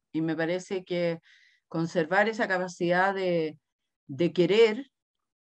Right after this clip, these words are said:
eh, sin reservas es, sería una maravilla, porque uno ya se ha puesto muy, muy fome. ¿Mm?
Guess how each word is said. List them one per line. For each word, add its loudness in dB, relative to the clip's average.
eh, -2
sin -4
reservas 0
es, -6
sería -2
una 0
maravilla, 2
porque -12
uno -6
ya -2
se -8
ha -6
puesto -6
muy, -6
muy -4
fome. -2
¿Mm? -6